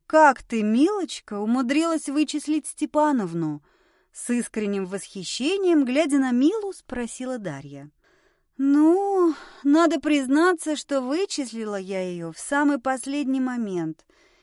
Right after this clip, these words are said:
И не без твоей помощи, Даша". "О как!" удивилась Дарья. Да. Твой рассказ о прошлом Степановны стал для меня хорошей подсказкой.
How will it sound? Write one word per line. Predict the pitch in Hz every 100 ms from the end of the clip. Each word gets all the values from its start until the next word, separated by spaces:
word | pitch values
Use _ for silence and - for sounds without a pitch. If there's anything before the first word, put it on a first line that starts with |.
| _ -
И | 294
не | 285
без | 269 277
твоей | - 277 294 349
помощи, | - 254 233 208 185 - 214
Даша". | 175 185 175 170 - 160 170 _ _ _ _ _ _
"О | 175 180 202 302
как!" | 359 240 - - -
удивилась | 220 208 208 185 180
Дарья. | 175 170 156 151 147 - _ _ -
Да. | 247 330 311 208 226 - _ _ _ _ _ _ _ -
Твой | 277 381 403
рассказ | 294 247 - 294 285 -
о | 233
прошлом | 269 277 247 247
Степановны | 226 - 240 262 392 381 240 196 190
стал | - 285 320
для | 262
меня | 262 262 311
хорошей | - 254 269 269 262
подсказкой. | 233 - - 185 160 - - 165